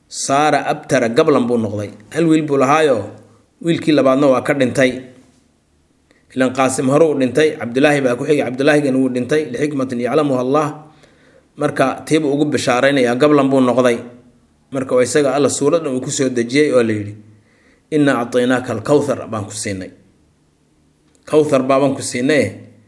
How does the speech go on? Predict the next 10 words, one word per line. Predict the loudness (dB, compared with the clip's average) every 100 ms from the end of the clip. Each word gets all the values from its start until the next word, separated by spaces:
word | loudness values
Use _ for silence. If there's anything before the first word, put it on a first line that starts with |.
| _ _ _ _ _ -14
Maxaa? | -4 -2 -2 -6
"Fasalli | -12 -8 -2 0 2
lirabbika | 2 2 0 -2 -2
wanhar, | -2 -2 -6
inna | -4 -4
sha'niyaka | -4 -2 0 0 -2
huwa | -6 -6
al-abtar." | -6 -6 -8 -10 -20 _ _ _ _ _ _ _
Ka | -14 -2
adiga | 2 4